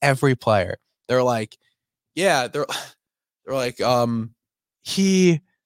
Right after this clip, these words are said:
you're like, "He's a great player," all this. And then they're like, "When he was six, like, his dog was unfortunately run over by a car." Which motivated him to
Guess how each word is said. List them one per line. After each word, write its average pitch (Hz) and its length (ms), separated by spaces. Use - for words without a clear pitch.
you're 139 140
like, 131 100
"He's 135 140
a 123 40
great 151 240
player," 127 440
all 127 180
this. 127 360
And 135 160
then 147 160
they're 139 160
like, 127 360
"When 135 140
he 170 100
was 156 140
six, - 680
like, 113 280
his 135 220
dog 151 480
was 117 120
unfortunately 123 680
run 151 240
over 147 300
by 123 180
a 107 120
car." 151 480
Which 123 180
motivated 143 460
him 95 200
to 131 100